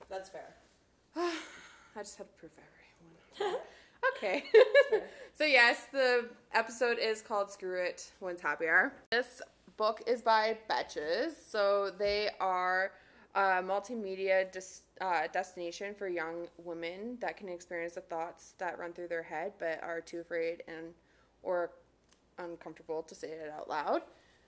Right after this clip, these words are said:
Speaker 2: So, um, I follow them mainly through Instagram, which I'm pretty sure a lot of you, well, both of you too,
Speaker 3: Mm-hmm.
Speaker 2: uh, watch them through. I listen to their podca-, well, s-, one of their podcasts.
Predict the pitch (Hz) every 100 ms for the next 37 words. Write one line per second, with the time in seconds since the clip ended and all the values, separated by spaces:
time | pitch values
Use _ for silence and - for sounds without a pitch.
0 | _ - 233 220 220 208 - - 208 190
1 | 185 208 190 214 247 240 240 247 220 190
2 | 196 190 185 190 185 180 180 175 175 175
3 | - - _ 190 185 175 165 156 160 190
4 | 175 165 160 170 165 170 160 160 160 160
5 | 160 165 _ _ _ - 147 - - -
6 | - - - - - 190 190 214 208 175
7 | - - - - 160 170 - 160 165 170
8 | 170 233 294 - - _ _ - 196 196
9 | - 202 196 - 190 175 175 - 175 160
10 | 170 165 160 160 - - 156 147 - -
11 | - 160 - - 180 160 139 123 - -
12 | - - 208 -